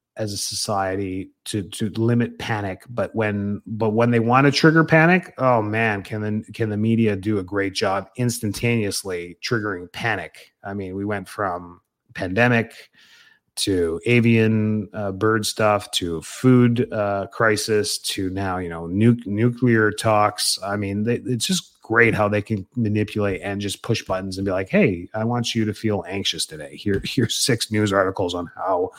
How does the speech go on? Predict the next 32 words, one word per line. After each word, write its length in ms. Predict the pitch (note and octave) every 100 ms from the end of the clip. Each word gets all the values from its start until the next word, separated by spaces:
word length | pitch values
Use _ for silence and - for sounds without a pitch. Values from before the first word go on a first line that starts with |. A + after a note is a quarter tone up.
| - -
you're 140 | F#2+ G2
gonna 200 | G2+ F2
die 420 | F#2 F2+ F2 E2
probably 400 | - F2+ F2+ F2
in 80 | E2+
twenty 300 | - F#2+ E2+
twenty-three." 640 | G2+ F2 E2 - F2+ E2+ - - - - - _ - -
It's 220 | C3+ -
messed 360 | D3+ D#3+ - -
up. 420 | C#3 B2+ - - _ _
Uh, 140 | - - - A#2+ -
I 140 | C3+
guess 180 | D3+ D3
that's 260 | C#3+ C#3 -
tip 220 | D#3 C#3+
number 240 | C#3 C3
two. 400 | A#2 D#3+ D#3 F2+ -
Stop 340 | - A3+ F#3
watching 360 | F#3 G3 - D#3+
the 80 | C3
news. 580 | C#3 F3 G#2+ - - - _ _
Is 160 | C#3 C#3+
it, 200 | D#3+ -
is 180 | C#3+ D3
it, 180 | E3+ - F#2 -
does 140 | D3
it 80 | E3
help 340 | - D#3 F3+
you 120 | F3+ F3
in 140 | C#3+
any 240 | C#3 D3+
way? 420 | C#3+ B2+ G2+ D#2+